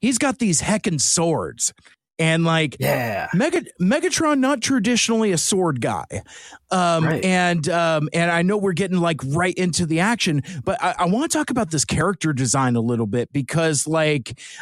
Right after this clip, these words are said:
Speaker 1: I, I'm sure I'll, I'll talk about it in other things too, but, like, the perspective of the swords, it's like,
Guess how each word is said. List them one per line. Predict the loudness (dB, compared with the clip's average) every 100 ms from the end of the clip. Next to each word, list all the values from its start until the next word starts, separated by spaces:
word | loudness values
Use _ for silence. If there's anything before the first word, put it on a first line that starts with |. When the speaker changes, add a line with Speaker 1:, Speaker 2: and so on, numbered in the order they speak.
| -4
Speaker 1:
I, | -2 0
I'm | 0
sure | 0 2 2
I'll, | 0 0
I'll | -2
talk | 0 -2 0
about | 0 0
it | 0
in | 0 0
other | 0 0 0
things | 0 -2 -2
too, | -2 -2
but, | -2 0
like, | 0 0 -6 -20 -20 _ -6
the | -4
perspective | -2 -2 0 -2 0 0
of | -2
the | 0
swords, | 0 0 2 2 0 -2 -4 -6 -18 -20 -4
it's | 0 0 0 -2
like, | 0 2 2 0 -2